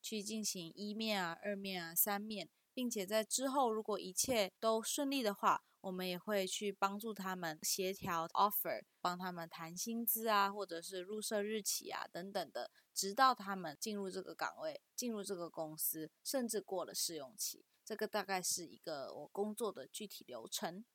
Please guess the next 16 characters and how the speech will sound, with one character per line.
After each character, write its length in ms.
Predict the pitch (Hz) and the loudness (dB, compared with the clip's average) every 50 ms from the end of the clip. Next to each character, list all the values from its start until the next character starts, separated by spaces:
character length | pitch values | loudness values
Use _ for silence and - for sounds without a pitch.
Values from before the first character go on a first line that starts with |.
| _ _ _ _ _ _ _ - | _ _ _ _ _ _ _ -6
所 220 | - - 294 330 | -2 0 2 2
以 100 | 339 320 | 2 0
等 180 | 302 - 233 214 | 0 0 0 2
于 180 | 202 202 202 | 0 0 -2
就 180 | 196 - 262 262 | -2 -2 -2 -2
是 180 | 240 - 254 | -2 -4 -4
说， 480 | 233 - - - 240 220 214 214 214 214 _ _ _ | -2 -2 0 2 4 4 6 4 4 2 _ _ _
我 140 | - 196 190 | -6 -4 -2
的 100 | - 202 | -2 0
工 240 | - 233 226 240 240 | 2 2 2 2 2
作 160 | - 269 240 | 2 2 0
会 200 | 226 247 247 233 | 2 0 -2 -2
接 200 | - - 247 247 | 0 2 0 0
触 160 | 233 - 262 | 0 0 -2
到 200 | 233 233 220 190 | 2 2 2 2
两 260 | 170 170 165 151 - | 2 -2 -4 -6 -6